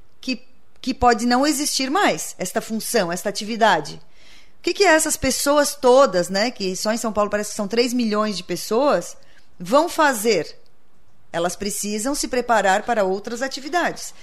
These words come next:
E aí me surge a dúvida de quais são as atividades dentro da comunicação ou do jornalismo, já que a gente tá tratando de jornalismo especificamente, quais são as funções que poderão ser extintas, como já foi, por exemplo, o Copdesk,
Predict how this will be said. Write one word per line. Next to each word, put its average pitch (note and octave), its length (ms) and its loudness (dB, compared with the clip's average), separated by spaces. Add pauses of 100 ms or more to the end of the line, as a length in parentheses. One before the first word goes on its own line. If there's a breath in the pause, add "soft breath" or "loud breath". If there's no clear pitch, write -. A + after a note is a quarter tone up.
(240 loud breath)
E B3+ 80 0
aí D4+ 220 6
me E4+ 160 -2
surge A#3+ 340 -2
a B3 60 8
dúvida C4 480 -4
de G3 340 2 (640 soft breath)
quais A#3+ 260 6
são F4+ 340 2
as F#4 100 2
atividades G3 840 2
dentro A3+ 340 -4
da A3 100 2
comunicação G3+ 720 -4
ou G3+ 80 -2
do G3 100 -4
jornalismo, F#3+ 640 -4
já E3+ 140 -6
que - 80 -6
a - 20 -8
gente F3 140 -6
tá F3 80 -4
tratando E3+ 600 -2 (380 soft breath)
de D3 520 -12
jornalismo F3 560 -2
especificamente, F3+ 680 -4
quais G#3+ 200 0
são D#4+ 200 2
as F#4 140 0
funções A3+ 800 -2 (320 soft breath)
que A3 100 -8
poderão C4 460 2
ser C#4 260 0
extintas, A3+ 640 -2
como A#3 240 0
já A#3+ 160 4
foi, C4 240 2
por B3 160 0
exemplo, C4+ 260 -2
o - 40 -6
Copdesk, G#3+ 640 2